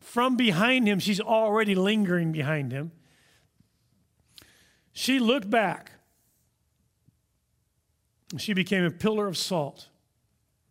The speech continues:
I mean, Lot's wife's heart was still in Sodom. That's the problem, really. The relationships of Sodom, the possessions of Sodom were so dear to her, apparently, she, she's still lingering. She's still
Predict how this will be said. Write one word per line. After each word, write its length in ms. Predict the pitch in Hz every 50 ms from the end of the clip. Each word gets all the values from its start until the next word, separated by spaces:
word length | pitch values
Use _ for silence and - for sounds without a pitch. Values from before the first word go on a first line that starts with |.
| _ _ _ -
I 440 | - - - - - _ _ - 214
mean, 100 | 165 156
Lot's 300 | 185 220 247 262 - -
wife's 680 | 190 185 190 208 226 214 202 202 208 - - - - - -
heart 320 | - 196 208 190 190 180
was 140 | 175 165 -
still 300 | - - - 214 190 180
in 100 | 165 147
Sodom. 400 | - - 185 160 151 135 123 117
That's 200 | 151 143 - -
the 60 | -
problem, 400 | - - 160 147 135 120 120 117
really. 300 | 123 135 127 117 113 113 _ _ _ _ _ _ _ _ _ _ _ _ _ _ _ _ _ _ _ _ _ _ _ -
The 80 | 180
relationships 680 | 156 165 175 220 240 - - 214 - - 233 214 - -
of 80 | 180 143
Sodom, 460 | - 208 202 196 196 196 196 202 190
the 60 | 139
possessions 560 | - 165 156 160 220 233 202 - 226 202 170
of 100 | 196 170
Sodom 520 | - - - 214 190 190 190 196 196 190 - - - - _ _ _ _ _ _ -
were 100 | 185 -
so 280 | - - 269 247 226
dear 280 | 202 180 233 247 247 247
to 140 | 226 214 185
her, 240 | 147 165 190 190
apparently, 460 | 190 185 - 196 202 208 202 196 208 196
she, 340 | - - 240 240 214 151 - -
she's 200 | - - 214 175
still 280 | - - 294 302 269 254
lingering. 480 | 262 277 285 285 262 214 202 180 156 139
She's 220 | - - 214 -
still 360 | - - 269 262 247 233 -